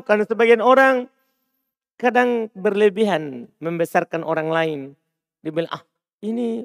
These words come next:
ustaz, masa tidak tahu dia? Ini doktor, ini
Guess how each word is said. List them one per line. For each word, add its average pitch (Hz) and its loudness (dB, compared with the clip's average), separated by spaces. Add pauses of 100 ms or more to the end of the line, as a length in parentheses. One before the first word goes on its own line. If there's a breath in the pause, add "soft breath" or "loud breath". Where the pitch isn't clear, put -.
ustaz, - -16
masa 220 -10
tidak 139 -14
tahu 123 -16
dia? 151 -20 (560)
Ini 240 -10 (560)
doktor, 190 -6
ini 208 -6